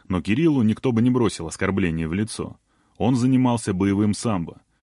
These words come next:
Не знаю, какие у него в этом были успехи, но впечатление производил внушительное. Высокий, плечистый, такому лишнего слова не скажут.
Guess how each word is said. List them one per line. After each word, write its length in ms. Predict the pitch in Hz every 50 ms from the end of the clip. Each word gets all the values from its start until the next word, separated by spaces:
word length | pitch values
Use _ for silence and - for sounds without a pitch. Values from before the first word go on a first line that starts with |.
| _ _ _ _ _ _ _ _ _ -
Не 140 | 101 131 147
знаю, 340 | 131 127 113 90 85 82
какие 300 | 78 95 98 - - 117
у 100 | 98 92
него 220 | 90 87 90 90 87
в 60 | 95
этом 200 | 101 - - 90
были 160 | 85 87 87 90
успехи, 560 | 92 87 - - 147 151 143 - - 92 - -
но 120 | 92 95
впечатление 600 | 87 - 104 - - 101 78 110 131 147 143 135
производил 560 | 113 - 98 95 82 80 85 85 85 92 95 87
внушительное. 720 | 85 92 90 - - 104 87 - 80 78 78 78 - - _ _ _ _ _ _
Высокий, 680 | - - 110 107 - - 110 127 127 117 - 120 107 - _
плечистый, 680 | - 90 87 82 - - 101 107 - - - 98 85 - _ _ _ _ _
такому 400 | - 95 90 - 123 151 160 147
лишнего 380 | 117 113 117 - - 107 101 98
слова 320 | - - 95 92 92 98
не 100 | 98 98
скажут. 500 | - - - 92 82 78 73 73 - _